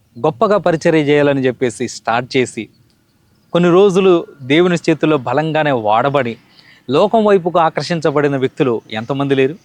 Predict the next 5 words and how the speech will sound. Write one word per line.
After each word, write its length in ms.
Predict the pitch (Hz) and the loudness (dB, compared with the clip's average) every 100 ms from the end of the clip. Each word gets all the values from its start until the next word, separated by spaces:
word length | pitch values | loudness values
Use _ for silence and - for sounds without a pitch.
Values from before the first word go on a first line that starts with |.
| _ _ - | _ _ -2
పరిచర్యను 480 | 139 160 196 180 156 | -2 0 0 0 0
వదిలిపెట్టేసి 800 | 139 139 160 147 127 131 - 143 | 0 0 0 -2 0 -2 -2 -4
లోకంలో 520 | 127 147 165 160 143 | 0 0 0 -2 0
కలిసిపోయి 680 | 135 127 127 _ 143 143 | 0 -2 -4 _ -4 -2
ఇష్టానుసారంగా 840 | 127 - 165 165 - 143 139 135 | -6 -4 -2 -2 -2 -2 0 -2